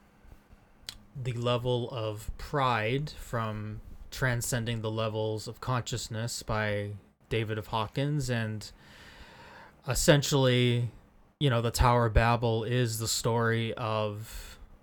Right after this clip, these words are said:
man's extreme pride in a way. And so one of the key defining features of pride is that it's alienating and gives rise to factionalism,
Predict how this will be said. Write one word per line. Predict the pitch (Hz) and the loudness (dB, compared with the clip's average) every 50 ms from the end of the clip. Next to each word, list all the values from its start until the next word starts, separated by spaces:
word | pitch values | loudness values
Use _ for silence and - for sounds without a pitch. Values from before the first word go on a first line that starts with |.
| - - - - - - - | -20 -20 -20 -20 -16 -8 -4
man's | 123 113 117 113 107 107 110 | -2 0 0 0 0 -2 -4
extreme | 110 - - - - 127 131 131 131 123 | -4 -4 -4 -2 0 2 4 4 4 4
pride | - - - 113 101 98 95 95 101 107 117 - - - - - - - - - - | 4 2 2 2 0 0 0 -2 -4 -6 -8 -12 -18 -20 -20 -20 -20 -20 -20 -18 -12
in | - 123 110 107 | -8 -6 -4 -4
a | 104 | -4
way. | 101 104 101 98 95 92 101 107 110 - - - - - | -2 -2 -2 -2 -4 -4 -6 -8 -10 -14 -20 -20 -20 -16
And | - 123 104 104 101 101 98 98 101 98 - - - - - - - - - - - - - - - - - - - - - - - - - - - | -12 -10 -8 -8 -6 -6 -6 -8 -8 -6 -6 -6 -6 -6 -8 -12 -16 -20 -20 -20 -20 -20 -20 -20 -20 -20 -20 -20 -20 -20 -20 -20 -20 -20 -20 -18 -10
so | - - - - 123 117 110 107 107 110 - - - - - - - - - - - - - - - - - - - - - - - | -6 -4 0 2 2 4 4 2 2 0 -4 -10 -20 -20 -20 -20 -20 -20 -20 -20 -20 -20 -20 -20 -18 -18 -18 -16 -18 -20 -20 -14 -10
one | 170 135 139 147 147 | -4 2 4 6 6
of | 147 139 127 | 6 4 4
the | 123 139 131 127 123 - | 4 4 4 4 2 0
key | - - 160 147 | 2 2 2 4
defining | 131 131 - - 139 127 123 120 117 | 4 2 2 2 2 2 2 2 0
features | 110 - - 156 147 139 - - 139 120 113 113 107 107 - - - - - - - | -2 -2 0 0 0 0 0 0 0 2 0 0 -2 -4 -6 -6 -8 -10 -10 -6 -2
of | 139 123 - | -2 0 0
pride | - - 127 113 117 113 113 110 | 2 2 4 4 4 2 2 0
is | 117 110 - | -2 -2 0
that | 131 117 113 117 113 - | 2 2 2 2 0 -2
it's | - 131 113 - - | -4 -4 -4 -2 0
alienating | 131 117 120 117 120 120 117 117 113 113 113 107 113 113 110 | 0 2 2 2 2 0 0 0 0 0 0 0 0 0 -2
and | 107 107 107 | -2 -2 -2
gives | 127 120 113 107 107 | -2 -2 -2 -2 -2
rise | 113 113 110 113 110 110 110 110 107 - - | -2 0 2 2 2 2 2 0 0 0 0
to | - - - 110 107 104 104 104 107 110 - - | 2 2 2 0 -2 -4 -6 -6 -8 -10 -12 -6
factionalism, | - - 123 117 - - - - 123 117 113 113 117 113 107 113 117 113 110 113 110 110 | 0 0 0 0 0 -4 -6 -4 -4 -2 -2 0 0 0 0 -2 -2 -2 -2 -2 -4 -6